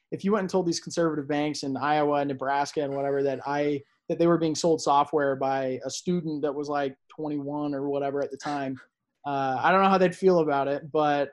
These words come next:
I'm sure they're happy now 'cause they, they've been loving our software. But yeah, I, I was. So those first, like,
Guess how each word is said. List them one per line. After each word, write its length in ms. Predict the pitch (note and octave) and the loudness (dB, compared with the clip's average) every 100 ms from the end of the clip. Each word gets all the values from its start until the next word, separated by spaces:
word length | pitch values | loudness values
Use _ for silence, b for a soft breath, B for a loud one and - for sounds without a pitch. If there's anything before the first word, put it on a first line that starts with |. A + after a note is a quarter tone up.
| - | -4
I'm 160 | D#3 D#3+ | -4 -2
sure 240 | - F#3+ | 4 6
they're 180 | G3 F#3 | 6 6
happy 300 | F#3 F3 E3+ | 4 2 0
now 300 | D#3+ D3 C#3+ | 0 0 0
'cause 180 | C#3+ C#3+ | -2 -2
they, 460 | D3 C#3+ C#3 C3 C#3 | 0 2 2 0 -2
they've 380 | C#3 C#3 C3+ C3 | 0 -2 -4 -6
been 140 | D3+ C#3+ | -6 -4
loving 240 | D3 C#3+ | -4 -4
our 140 | C3+ C3 | -8 -6
software. 560 | D#3 D#3 - C3+ B2 _ _ - | -2 -2 -2 -8 -8 _ _ -12
But 380 | C#3+ D#3 D3+ - _ _ - | 0 2 2 -2 _ _ -2
yeah, 360 | D#3+ G3+ E3+ C#3+ | 2 4 2 0
I, 280 | C#4 E3 - | 0 0 0
I 220 | D#3 E3 | 2 2
was. 420 | D#3 D#3 F3 C3+ - | 2 4 2 2 0
So 100 | D3+ | 2
those 200 | D#3+ D#3+ | 2 2
first, 320 | G3 G3+ G3+ | 2 2 2
like, 280 | F#3 D#3+ | 2 2